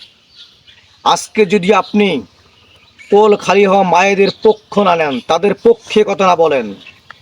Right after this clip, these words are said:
অপরাধীকে দমন করার চিন্তা না করেন, তাহলে একদিন আপনি, মনে রাখেন, একদিন আপনার সন্তান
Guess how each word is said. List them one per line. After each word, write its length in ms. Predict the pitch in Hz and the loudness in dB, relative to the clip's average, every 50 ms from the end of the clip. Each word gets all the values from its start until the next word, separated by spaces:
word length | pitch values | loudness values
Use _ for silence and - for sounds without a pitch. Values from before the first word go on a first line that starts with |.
| _ _ _ _ _ - | _ _ _ _ _ -4
অপরাধীকে 540 | 156 165 160 220 226 226 208 226 165 220 208 | -4 -2 0 0 0 0 0 0 0 -2 0
দমন 420 | 156 - 214 226 240 247 247 240 | 0 0 2 4 4 4 4 4
করার 240 | 233 226 233 226 214 220 | 2 2 2 0 0 -2
চিন্তা 400 | - 240 240 226 220 - - 220 | -2 0 0 0 0 0 0 0
না 120 | 208 196 175 | 2 0 0
করেন, 340 | 139 170 165 147 127 104 104 - - - - _ _ _ _ _ _ _ _ _ - - - | 0 0 0 0 -2 -4 -10 -16 -20 -20 -20 _ _ _ _ _ _ _ _ _ -20 -12 -8
তাহলে 380 | - 143 147 156 160 160 160 156 | -4 -2 0 0 2 2 2 2
একদিন 540 | 165 170 135 123 120 131 170 170 160 143 120 - - - - - - _ _ _ _ _ _ - | 0 -2 -4 -8 -6 -4 -4 -2 -2 -4 -6 -8 -10 -16 -16 -18 -20 _ _ _ _ _ _ -4
আপনি, 520 | 127 139 - - 135 147 156 156 143 113 101 - _ _ _ _ - - - - | -4 -4 -4 -6 -8 -8 -6 -6 -6 -6 -8 -12 _ _ _ _ -20 -20 -16 -8
মনে 280 | 123 127 143 170 208 220 | -4 -2 0 2 2 2
রাখেন, 440 | 220 220 - 214 220 208 190 170 | 2 0 0 0 0 0 0 0
একদিন 500 | 185 202 190 156 156 151 156 214 208 202 | -2 -2 -2 -4 -8 -4 0 0 2 2
আপনার 560 | 196 185 185 - _ - 202 202 202 202 208 196 | 2 -2 -2 -4 _ -6 -2 0 0 0 0 -2
সন্তান 680 | - - - 185 190 185 - - 202 185 175 - 226 | -4 -4 -2 -2 -2 -4 -4 -2 -2 0 0 -2 -4